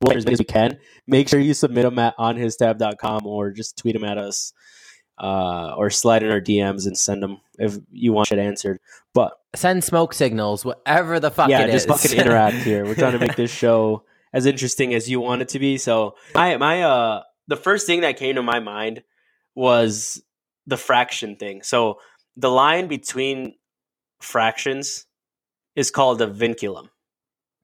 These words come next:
Speaker 1: And I don't know why I know that. I just know it. Um, there's no need for me to know it. Like, that's really the most useless piece of fucking information I'll ever have, because there's just, yeah, I'm not in math anymore. I'm not in a,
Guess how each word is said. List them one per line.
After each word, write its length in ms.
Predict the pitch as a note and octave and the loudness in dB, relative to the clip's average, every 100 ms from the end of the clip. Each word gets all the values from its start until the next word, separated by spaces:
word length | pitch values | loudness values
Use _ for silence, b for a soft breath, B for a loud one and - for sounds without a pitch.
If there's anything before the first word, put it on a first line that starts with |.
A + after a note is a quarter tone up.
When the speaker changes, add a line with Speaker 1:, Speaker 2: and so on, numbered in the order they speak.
| _ _ _ - | _ _ _ 0
Speaker 1:
And 100 | D3 | 2
I 80 | E3 | 4
don't 100 | F3+ | 4
know 60 | |
why 240 | C3 B2+ C#3 | 4 4 4
I 60 | |
know 180 | A2+ A2 | 2 0
that. 180 | C#3 A#2+ | 2 2
I 140 | A#2 | 0
just 240 | A2+ A2+ - | -2 -8 -8
know 220 | G#2+ A#2+ | -6 -4
it. 120 | - _ _ _ _ _ _ _ _ _ - | -6 _ _ _ _ _ _ _ _ _ -12
Um, 340 | G#2+ G#2 G2 A2+ | -8 -8 -6 -2
there's 200 | B2+ C3 | 0 2
no 160 | C3 | 0
need 320 | A2+ A#2 B2+ | 0 -2 -4
for 100 | - | -6
me 140 | D3 D3 | -4 -2
to 80 | D3+ | 0
know 240 | D3+ D3+ | 0 0
it. 180 | D3 - - | 0 -4 -8
Like, 200 | A2+ C3 | -8 -2
that's 440 | C3 C3+ C3+ C3+ C3+ _ - | 2 2 2 -4 -10 _ -10
really 500 | C3+ D3 G#3 G#3 D3+ | -6 2 4 6 4
the 80 | C3+ | 4
most 260 | C3+ B2 | 2 2
useless 280 | C3 C3 B2 | -4 -4 -8
piece 180 | C#3 A#2+ | -10 -8
of 80 | A#2 | -4
fucking 240 | A#2+ A2+ | -2 -2
information 500 | A2 A2+ A2 G#2 A2+ | -6 -8 -8 -8 -8
I'll 160 | G#2+ G2+ | -8 -6
ever 240 | A2 G2+ | -6 -6
have, 320 | G2 F#2+ F2 - B B B | -8 -8 -10 -18 B B B
because 380 | C3 B2 B2 G#2+ | -6 0 0 2
there's 200 | C3 C#3 | 2 2
just, 340 | B2+ G#2+ - _ _ _ _ _ _ | 0 -2 -4 _ _ _ _ _ _
yeah, 220 | E3 E3 D#3+ | -4 2 2
I'm 80 | |
not 160 | F3 D3+ | 2 2
in 100 | B2+ | 2
math 220 | A2+ A#2 | 0 -2
anymore. 320 | B2+ A#2+ A#2 | -4 -6 -6
I'm 140 | B2+ C#3 | -6 -6
not 140 | D3 | -4
in 100 | C3 | -4
a, 120 | A2 | -6